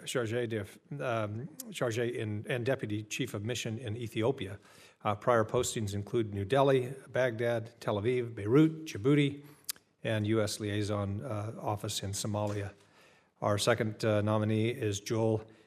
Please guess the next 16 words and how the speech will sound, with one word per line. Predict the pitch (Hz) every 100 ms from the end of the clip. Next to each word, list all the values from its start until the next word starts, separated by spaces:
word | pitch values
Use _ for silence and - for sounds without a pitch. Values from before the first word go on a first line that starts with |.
| _
Dannies, | 117 117 156 156 -
who | - - 104 101
is, | 101 98 104
uh, | 101 104 -
currently | - 120 123 113
the | 101
Associate | 98 127 117 110 107
Dean | 123 123 117
of | 98
the | 98
School | 92 - 131 113
of | 95
Professional | 107 - 117 - 107
and | 107
Area | 113 104
Studies | 101 - 120 123 -